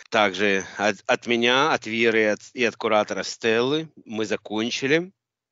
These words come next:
и будем возвращаться сейчас назад. Желаем вам всего наилучшего и скорейшего подъема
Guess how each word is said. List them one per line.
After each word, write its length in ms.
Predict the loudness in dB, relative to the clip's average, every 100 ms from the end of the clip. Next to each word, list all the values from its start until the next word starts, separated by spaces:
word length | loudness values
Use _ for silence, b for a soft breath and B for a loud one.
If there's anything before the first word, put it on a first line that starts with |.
| _ -8
и 60 |
будем 360 | -4 -2 0 0
возвращаться 840 | 0 0 -2 0 2 2 0 -8 -8 _
сейчас 520 | -18 -14 -4 -4 -4 -10
назад. 400 | -8 -6 -6 -10 -14 B B B
Желаем 540 | 0 4 6 6 2
вам 360 | 0 0 -2 -4 b b
всего 300 | -12 -6 -2
наилучшего 720 | 0 0 -2 -4 -2 0 -2 -4 _ _
и 80 | -8
скорейшего 760 | 0 4 4 2 -2 -2 -4 -6
подъема 560 | -4 0 0 0 -2 -8